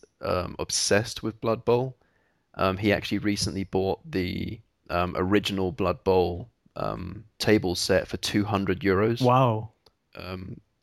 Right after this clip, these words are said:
Speaker 1: and, um, he kind of got me into it and showed me himself playing the game online 'cause he's in an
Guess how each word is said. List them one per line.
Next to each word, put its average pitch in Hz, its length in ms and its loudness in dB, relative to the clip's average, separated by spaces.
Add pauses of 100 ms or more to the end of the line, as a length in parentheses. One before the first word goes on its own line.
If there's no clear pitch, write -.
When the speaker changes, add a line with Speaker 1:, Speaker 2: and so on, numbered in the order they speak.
(540)
Speaker 1:
and, 92 680 2
um, 90 600 -2
he 110 340 4
kind 104 200 -2
of 95 120 -6
got - 180 4
me 92 80 -2
into 95 320 -2
it 90 260 2
and 87 400 -8 (600)
showed 110 380 6
me 101 180 2
himself 101 520 2
playing 104 220 0
the 98 80 -2
game 95 300 0
online 92 600 0
'cause 95 200 -8
he's 98 160 0
in 92 80 -2
an 90 180 -2